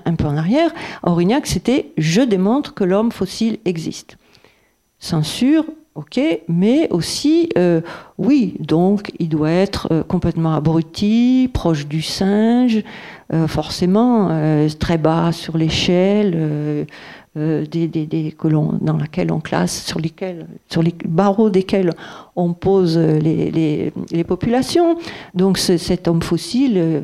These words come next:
il est récupéré par le, le contexte et il est, il doit être stupide et proche du singe. Oui, mais voilà, Lartet va fouiller dans le Périgord avec Christie, et là,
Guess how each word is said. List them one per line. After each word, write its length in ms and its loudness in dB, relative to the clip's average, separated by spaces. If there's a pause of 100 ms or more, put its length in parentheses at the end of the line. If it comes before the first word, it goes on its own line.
(140)
il 120 -14
est 60 -10
récupéré 680 0
par 300 -2
le, 280 -2
le 120 -8
contexte 440 -10 (540)
et 280 4
il 120 0
est, 220 4
il 60 0
doit 200 4
être 220 -2
stupide 540 -2
et 120 2
proche 380 -4
du 100 -10
singe. 360 -6 (220)
Oui, 220 2
mais 100 6
voilà, 400 0 (840)
Lartet 360 -4
va 140 2
fouiller 640 -2 (260)
dans 120 0
le 80 0
Périgord 720 0
avec 280 -2
Christie, 380 -4 (360)
et 100 0
là, 220 2